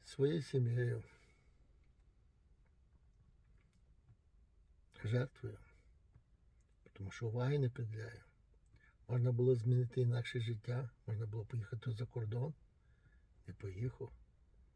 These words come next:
Р-, дальше борюся. Борюся з тією системою, злочинною, корумпованою. Що б вона не робила,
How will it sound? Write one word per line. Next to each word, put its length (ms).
Р-, 80
дальше 560
борюся. 520
Борюся 460
з 40
тією 220
системою, 720
злочинною, 500
корумпованою. 680
Що 260
б 20
вона 280
не 120
робила, 420